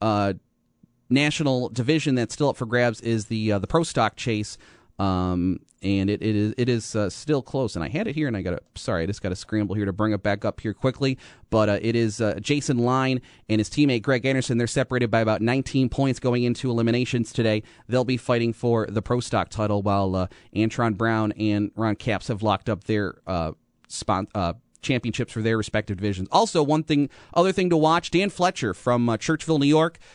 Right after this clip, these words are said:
who is sitting on ninety-eight career wins in N-, N H R A national events. He is in contention to maybe finish this season with win number ninety-nine.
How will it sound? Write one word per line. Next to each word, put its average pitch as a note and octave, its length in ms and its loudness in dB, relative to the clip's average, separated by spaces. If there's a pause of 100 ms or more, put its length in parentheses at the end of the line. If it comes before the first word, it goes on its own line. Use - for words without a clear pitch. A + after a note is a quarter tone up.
(120)
who C#3 180 4
is C3+ 100 0
sitting E3 240 4
on C#3 220 6
ninety-eight F#3+ 540 2
career D3 340 2
wins D3 400 4
in C#3 340 4
N-, D3 240 2
N C#3+ 100 2
H D3+ 200 -2
R D3 80 4
A C#3 80 4
national D3 340 0
events. D3+ 340 2
He D3 160 -4
is D3+ 120 0
in C#3 80 0
contention D#3+ 520 0
to C#3 60 2
maybe D3+ 300 2
finish D3+ 320 0
this D3 120 -2
season D#3+ 300 2
with B2+ 140 2
win D3 220 2
number D3 280 2
ninety-nine. C#3+ 800 4